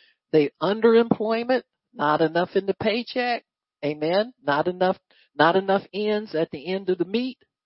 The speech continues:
Amen. And, and, and nobody's ever begged bread.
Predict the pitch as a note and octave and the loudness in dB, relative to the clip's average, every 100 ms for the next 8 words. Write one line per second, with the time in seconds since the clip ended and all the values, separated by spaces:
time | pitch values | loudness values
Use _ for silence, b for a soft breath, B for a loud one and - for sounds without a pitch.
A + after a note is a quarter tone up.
0 | - E3 F3+ G3+ A#3 C#4+ b b b b | -4 -2 -2 -2 -4 -8 b b b b
1 | F#3+ G3 F#3 - F#3+ F#3+ F#3+ - _ F#3 | 4 4 0 -2 2 2 -2 -20 _ 0
2 | F#3 F#3 E3+ - G3 A3 D#4 D#4 F3 D#3 | 0 -2 -8 -10 -2 4 4 6 4 4
3 | F#3 G#3+ - _ A#3 A3 E3+ E3 G3 - | 0 -4 -12 _ 4 6 4 2 0 -8
4 | _ _ _ _ F3+ E3+ E3+ F#3 F#3 C3 | _ _ _ _ 2 2 0 -2 0 -4